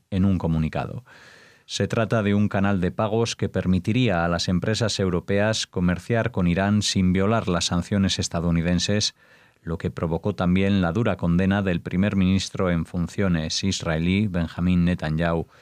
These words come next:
que aseguró deberían avergonzarse de sí mismos.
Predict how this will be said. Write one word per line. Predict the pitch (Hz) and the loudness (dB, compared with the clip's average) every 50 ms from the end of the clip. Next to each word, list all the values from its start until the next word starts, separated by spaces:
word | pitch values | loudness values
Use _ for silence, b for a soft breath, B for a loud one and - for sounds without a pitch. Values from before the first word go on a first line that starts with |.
| B B B B B | B B B B B
que | - - | -4 -2
aseguró | 90 85 - 113 104 87 85 82 87 87 85 b b b b b b b b _ | -2 -2 0 0 0 0 2 2 2 0 0 b b b b b b b b _
deberían | 90 87 92 90 92 95 104 107 104 101 | 0 0 2 2 2 2 2 2 2 2
avergonzarse | 95 90 90 85 - 87 85 78 - - 95 - - - - 98 92 90 - - - | 2 2 0 0 0 0 -2 -2 -2 -4 -4 -4 -4 -4 -2 -2 -2 -2 -4 -6 -6
de | 104 87 87 | -2 0 0
sí | 85 - - 87 | 0 0 0 0
mismos. | 76 73 - - - - - - - - | -2 -2 -6 -10 -12 -16 -16 -18 -18 -20